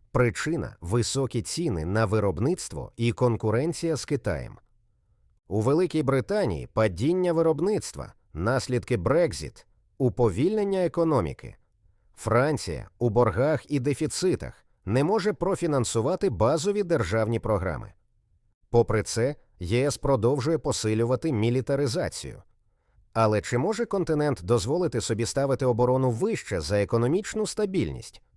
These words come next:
Якщо кошти з приватних кишень підуть на зброю, а не на розвиток економіки, це шлях до втрати майбутнього. Але з іншого боку, яким може бути майбутнє, якщо не мати сильну і непохитну армію і оборону?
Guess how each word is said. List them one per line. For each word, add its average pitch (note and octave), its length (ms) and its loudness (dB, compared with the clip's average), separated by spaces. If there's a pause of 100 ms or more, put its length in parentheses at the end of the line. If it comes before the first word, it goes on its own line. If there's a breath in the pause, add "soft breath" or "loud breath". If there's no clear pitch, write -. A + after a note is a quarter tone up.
(500)
Якщо A#2+ 520 2
кошти C3 400 -2
з - 60 -4
приватних C#3 520 0
кишень C3+ 440 -2
підуть A#2+ 340 -2
на G#2+ 120 0
зброю, F#2+ 600 -2
а G2 120 0
не G#2+ 140 2
на A#2 120 2
розвиток G#2+ 460 0
економіки, B2+ 680 -2
це - 220 -2
шлях C#3 340 -4
до E3+ 100 -2
втрати C#3 420 -2
майбутнього. C#3+ 720 -4 (460)
Але A2+ 320 4
з F2+ 120 -2
іншого A#2 400 -2
боку, G#2+ 320 0
яким A2+ 360 0
може G2+ 240 0
бути G2+ 220 -2
майбутнє, G#2 540 -2
якщо A2 400 0
не B2+ 120 2
мати B2+ 260 0
сильну G#2+ 400 0
і G#2 60 2
непохитну G#2+ 500 -2
армію F2+ 560 0
і A2 80 0
оборону? G#2+ 480 0